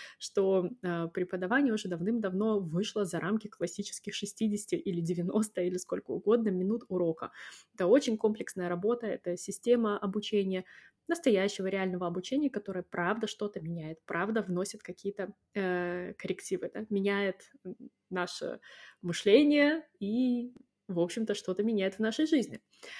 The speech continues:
А, и такой вопрос, друзья, мы затрагиваем также в программе для преподавателей. Эм, дело в том, что очень часто от учеников можно слышать такое, да: «Ой, меня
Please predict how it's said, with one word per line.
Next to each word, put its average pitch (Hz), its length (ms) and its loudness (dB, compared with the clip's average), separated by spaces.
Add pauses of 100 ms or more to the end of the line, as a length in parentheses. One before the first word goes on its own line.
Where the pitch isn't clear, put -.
(280)
А, 208 480 4
и 254 160 2
такой 247 240 2
вопрос, 233 280 2
друзья, 254 300 2
мы 240 80 8
затрагиваем 214 500 0
также 214 220 -2
в - 80 -10
программе 208 380 2
для 196 160 0
преподавателей. 196 880 -2 (200)
Эм, 190 720 -2
дело 208 140 0
в 208 60 -12
том, 370 120 2
что 330 160 0
очень 240 220 2
часто 262 300 0
от 226 100 -4
учеников 208 500 0
можно 214 280 -2
слышать 233 440 -4 (180)
такое, 190 460 -2
да: 233 200 -4 (720)
«Ой, 180 160 4
меня 208 300 8